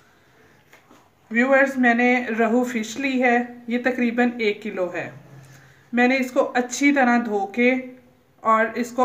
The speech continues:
आधे घंटे के लिए basket में रख दिया था ताकि इसका एक seed पानी निकल जाए। उसके बाद मैंने इसको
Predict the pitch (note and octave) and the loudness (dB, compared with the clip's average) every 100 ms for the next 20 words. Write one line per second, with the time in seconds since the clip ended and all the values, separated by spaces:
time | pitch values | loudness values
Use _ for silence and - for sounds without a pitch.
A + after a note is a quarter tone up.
0 | - G#3+ G#3+ A#3+ A3+ A3 A3+ A3+ A3 A3 | 2 2 2 0 0 -2 -4 -4 -4 -4
1 | A3 G#3 F#3+ - G#3+ A3 G#3+ F#3 G3+ A#3+ | 0 2 2 0 -8 -4 -2 -4 -2 0
2 | B3 B3 A#3+ G#3 A3+ A3+ B3 B3 - B3+ | 0 0 0 -2 -6 -2 0 0 -2 0
3 | B3+ B3+ A#3 G#3 G#3+ G#3 G#3 F#3+ F#3 D#3 | 0 2 2 0 -6 -6 -6 -6 -6 -6
4 | - - - - - _ _ _ - C#4 | -8 -16 -20 -20 -20 _ _ _ -4 0
5 | C4+ B3+ B3 B3 A#3+ B3 B3 - | 4 6 6 4 4 2 2 0